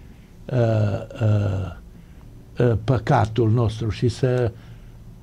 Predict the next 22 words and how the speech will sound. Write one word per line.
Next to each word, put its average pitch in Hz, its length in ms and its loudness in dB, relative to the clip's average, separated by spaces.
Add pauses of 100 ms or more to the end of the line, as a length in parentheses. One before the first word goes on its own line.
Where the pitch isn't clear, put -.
(280)
să - 180 4
ne 156 120 6
împăcăm 165 500 4
cu 127 140 2
Dumnezeu, 123 600 4
să - 200 2
o 165 80 8
luăm 180 220 8
de 143 100 4
la 156 160 6
capăt. 101 420 0 (1000)
Dar 120 320 2 (180)
acest 131 720 0 (500)
principiu 135 840 2
cristic, - 880 0 (880)
deci 117 400 0 (140)
eu 151 460 6
lui 127 380 4
Isus, - 800 2 (1200)
poate 214 420 4
lucra 160 720 2
în 170 240 6